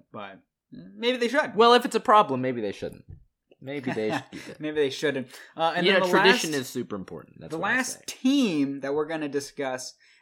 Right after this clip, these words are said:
Speaker 2: uh, just a little brief thing on, 'cause you should know about it, is the Cardinals, who have been on a, a, a good tear. You know, they, they've taken over that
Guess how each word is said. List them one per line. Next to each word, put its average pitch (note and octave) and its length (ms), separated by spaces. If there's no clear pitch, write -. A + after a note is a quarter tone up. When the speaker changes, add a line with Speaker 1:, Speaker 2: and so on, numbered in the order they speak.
Speaker 2:
uh, C#3+ 180
just F#3 240
a E3+ 40
little E3+ 280
brief D#3+ 520
thing E3 220
on, C#3+ 240
'cause C3 160
you C#3 60
should A#3 260
know F#3+ 180
about D#3 320
it, D#3 160
is C#3+ 240
the C#3+ 140
Cardinals, D#3 680
who C#3+ 140
have C3 340
been C3+ 520
on B2+ 520
a, B2 560
a, B2+ 300
a - 20
good F3 320
tear. G3 380
You G3+ 100
know, F#3 160
they, D#3 140
they've C3+ 340
taken F#3 340
over E3 360
that C#3 420